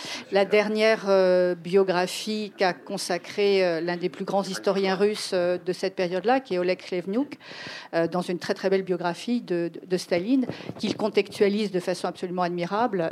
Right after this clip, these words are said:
et où il montre justement à la fois toutes les, tous les liens qui existent entre le stalinisme et le léninisme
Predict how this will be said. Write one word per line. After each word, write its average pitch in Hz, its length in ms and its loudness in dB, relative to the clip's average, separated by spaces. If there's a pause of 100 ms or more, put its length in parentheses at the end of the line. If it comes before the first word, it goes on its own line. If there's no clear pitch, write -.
et 175 180 2
où 180 80 0
il 185 140 0
montre 240 360 4
justement 190 520 -4
à 185 100 -2
la 175 100 0
fois 202 360 2 (340)
toutes 214 240 -8
les, 190 340 4 (440)
tous 190 100 -8
les 190 120 4
liens 254 320 4
qui - 140 -6
existent 190 560 -4 (200)
entre 180 420 -2
le 185 120 0
stalinisme 190 600 -6
et 180 40 -8
le 170 100 -6
léninisme 175 500 -4